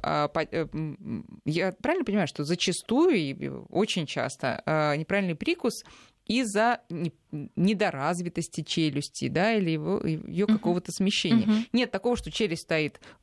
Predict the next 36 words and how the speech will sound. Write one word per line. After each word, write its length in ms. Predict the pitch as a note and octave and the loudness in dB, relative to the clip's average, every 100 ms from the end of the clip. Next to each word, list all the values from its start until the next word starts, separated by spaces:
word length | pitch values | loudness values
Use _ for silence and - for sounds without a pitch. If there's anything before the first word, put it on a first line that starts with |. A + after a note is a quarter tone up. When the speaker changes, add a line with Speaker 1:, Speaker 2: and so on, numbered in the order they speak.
| - | 0
Speaker 1:
э, 320 | D#3+ C#3 B2+ | 2 4 2
в 160 | C#3+ D#3+ | 2 2
норме, 460 | A3 F4+ F4 D#4 | 4 4 2 2
а 200 | - D#3+ | 2 0
зубы 280 | D#3 A#3 A3+ | 0 2 2
просто 340 | - F#3+ - | 2 -2 -2
сами 280 | D3+ F#3 G#3 | -2 2 4
непонятно 480 | F3+ D3+ C#3+ F#3+ D#3+ | 2 2 0 0 -2
куда 180 | C#3 D#3+ | -2 -2
скривились, 580 | - - D#3+ B2+ - B2+ | -4 -6 -4 -4 -8 -4
да? 220 | A3+ D4 - | -2 -2 0
Speaker 2:
Мгм. 300 | A3+ G#3+ A3 - - - - G3+ | 0 0 -4 -6 -8 -6 -8 -4
Ну, 180 | - B3 - | 2 2 2
это, 200 | A3+ - | -2 0
как 200 | A3+ A3 | -2 -2
правило, 360 | - G#3+ F#3 E3+ | 2 4 4 2
взаимосвязанные 880 | E3+ F#3 F#3+ - G#3 F#3+ F3 F3 F3 | 0 -2 -2 -2 2 2 0 -4 -4
факторы, 840 | - A#3+ - - G3+ F#3 E3+ - - | 2 4 4 0 0 2 -2 -6 -6
и, 280 | F#3+ F3 - - | -2 -2 -4 0
э, 160 | F#3 F3 | 2 2
опять 380 | F#3+ - F#3 E3+ | -2 2 2 2
же, 80 | F3 | -4
если 180 | - | -8
мы 160 | F3 F3+ | -6 -4
говорим 560 | F3 F3 F#3 F#3 E3+ - | -2 2 4 4 2 0
о 100 | F#3 | -2
неправильном 580 | F#3 F3+ F#3+ F3 E3+ E3+ | -2 -2 0 0 0 -4
прикусе, 500 | F#3+ C#4 - A3+ F#3+ | -4 -4 -2 -4 -4
да, 220 | F3 A3 | 0 2
он 100 | G3 | 2
может 240 | F3+ F3+ F3 | -2 -4 -8
быть 240 | E3 F#3 | -10 -10
связан 560 | - F#3 F3+ E3+ E3+ D#3+ _ _ _ _ _ | -4 2 2 2 -4 -10 _ _ _ _ _
и 100 | G#3+ | 0
с 120 | G3+ | 0
неправильным 760 | - E3+ F#3 F#3+ F3 D#3+ D#3+ E3 | -2 -2 2 2 2 -2 -6 -12